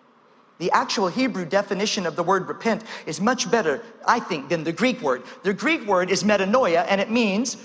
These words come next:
to change direction. Well, that's a useful thing. If you're over drinking, do better. If you're gambling away your money, stop and reconsider. If you've been sleeping around,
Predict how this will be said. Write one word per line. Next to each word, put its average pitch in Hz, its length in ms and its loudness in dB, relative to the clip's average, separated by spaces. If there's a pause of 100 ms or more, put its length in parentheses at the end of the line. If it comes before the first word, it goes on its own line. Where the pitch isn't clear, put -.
(280)
to 285 120 -4
change 190 640 0 (100)
direction. 247 640 -2 (880)
Well, 247 100 4
that's 262 260 2
a 277 60 2
useful 254 400 2
thing. 226 420 0
If 190 140 -2
you're 180 160 0
over 185 260 4
drinking, 208 600 -2 (280)
do 254 180 0
better. 269 440 0 (920)
If 220 140 0
you're 214 100 2
gambling 226 520 2
away 226 160 4
your 233 120 4
money, 262 380 2 (140)
stop - 520 2
and 220 140 2
reconsider. 254 760 0 (460)
If 233 180 2
you've 247 180 0
been 247 320 0
sleeping 269 500 0
around, 269 420 2